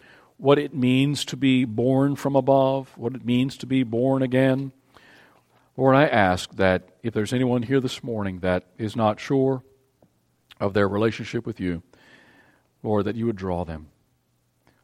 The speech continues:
Open their minds, open their hearts to understand what it means, the good news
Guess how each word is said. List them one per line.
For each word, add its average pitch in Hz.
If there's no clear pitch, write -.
Open 123
their 117
minds, 80
open 101
their 98
hearts -
to 90
understand 82
what 104
it 107
means, 98
the 98
good 104
news 95